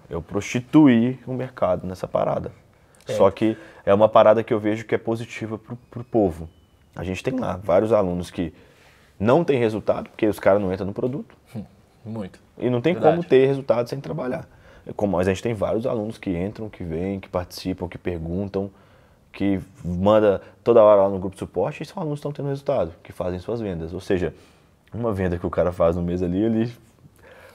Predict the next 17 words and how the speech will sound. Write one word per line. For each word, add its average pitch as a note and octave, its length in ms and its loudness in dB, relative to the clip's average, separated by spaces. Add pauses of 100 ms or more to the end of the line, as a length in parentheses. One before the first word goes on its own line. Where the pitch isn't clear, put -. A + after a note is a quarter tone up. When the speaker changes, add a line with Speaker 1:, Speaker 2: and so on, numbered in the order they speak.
(140)
Speaker 1:
já F#2+ 100 2
tá G2 140 4
no G#2+ 120 2
roi F#2+ 260 6
absurdo. E2+ 480 -2
roi, B2+ 280 6
quando B2 200 -6
a - 20 -4
gente A#2 100 -10
fala A2 220 0
roi, A2 220 0
é G#2+ 40 0
o A2 60 0
retorno G#2 420 -4
sobre G#2 200 -6
o - 20 -8
investimento. G2 500 -8